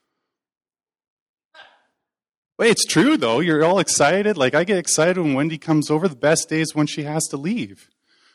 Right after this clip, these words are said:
Because you get your house back to normal.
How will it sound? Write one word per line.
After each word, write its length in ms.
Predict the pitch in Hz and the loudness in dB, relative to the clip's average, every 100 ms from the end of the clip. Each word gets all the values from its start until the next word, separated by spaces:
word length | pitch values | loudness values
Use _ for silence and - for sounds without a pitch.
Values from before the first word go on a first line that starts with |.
| _ - | _ -4
Because 320 | 156 180 165 | -2 0 -2
you 60 | 165 | -2
get 220 | 170 196 | -2 0
your 140 | 190 | -2
house 340 | - 165 175 - | -2 0 0 0
back 380 | - 127 127 - | 2 2 0 -2
to 100 | 143 | 0
normal. 600 | 131 127 120 110 87 | 2 2 0 -2 -10